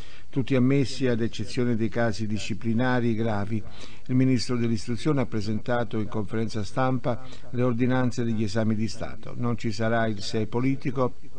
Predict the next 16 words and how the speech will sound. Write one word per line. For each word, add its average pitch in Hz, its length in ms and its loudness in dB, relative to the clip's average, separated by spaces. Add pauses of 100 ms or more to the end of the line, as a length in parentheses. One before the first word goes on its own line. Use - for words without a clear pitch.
(440)
e 110 60 0
si 123 160 -2
potrà 120 380 2
non 123 200 6
ammettere 123 680 2 (400)
a 113 140 -2
seguito 117 500 2
di 110 160 0
provvedimenti 113 640 0
disciplinari 110 600 0
gravi 113 440 0
a 107 80 -2
carico 110 420 -2
del, 104 680 -2
dello 104 180 -2
studente 117 760 -2